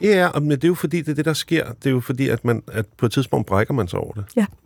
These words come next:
Speaker 1: Ikke? Og så på et
Speaker 2: Enig.
Speaker 1: tidspunkt brækker man sig over litteratur, som er
Speaker 2: Så trænger
Speaker 1: totalt
Speaker 2: man til noget andet.
Speaker 1: virkelighedsfjern og elfentornsagtigt, og så vil man have noget andet,
Speaker 2: Ja.
Speaker 1: og så har man en periode på femten år med det, og så brækker man sig af det.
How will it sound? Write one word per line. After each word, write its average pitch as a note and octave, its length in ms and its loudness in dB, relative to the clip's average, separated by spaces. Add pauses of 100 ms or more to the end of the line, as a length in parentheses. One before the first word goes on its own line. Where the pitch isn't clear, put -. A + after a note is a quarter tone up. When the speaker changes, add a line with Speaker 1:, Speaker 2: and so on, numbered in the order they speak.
(400)
Speaker 1:
Ikke? B2+ 220 -2
Og - 100 2
så C#3+ 100 4
på G3 40 6
et - 20 4
Speaker 2:
Enig. A3+ 140 6
Speaker 1:
tidspunkt D3+ 280 2
brækker A#2+ 200 4
man A#2 100 0
sig A2+ 100 0
over A2 260 2 (180)
litteratur, G#2+ 520 0
som A#2+ 140 2
er A2 100 4
Speaker 2:
Så B2 60 -6
trænger - 0 - (100)
Speaker 1:
totalt E3+ 140 4
Speaker 2:
man G3+ 120 2
til D#3+ 120 6
noget G3 140 2
andet. F3+ 100 6
Speaker 1:
virkelighedsfjern A#2+ 680 0
og G#2 340 -2
elfentornsagtigt, A#2 1200 -4
og A2+ 120 -2
så C#3 100 -2
vil C3+ 140 2
man B2+ 100 2
have A#2+ 100 2
noget B2+ 160 -2
andet, A2 420 0
Speaker 2:
Ja. F3 60 6
Speaker 1:
og - 60 4
så D3+ 100 -2 (500)
har B2+ 120 -4
man B2+ 140 -4
en A#2 40 -4
periode A2+ 320 0
på - 120 -14
femten A#2 260 -2
år A2+ 60 -4
med G2+ 100 -6
det, A#2+ 140 0
og A#2+ 80 -2
så B2 60 -4
brækker A2 320 0
man G#2+ 140 -2
sig F#2+ 120 -2
af F#2 60 -2
det. A2+ 120 -8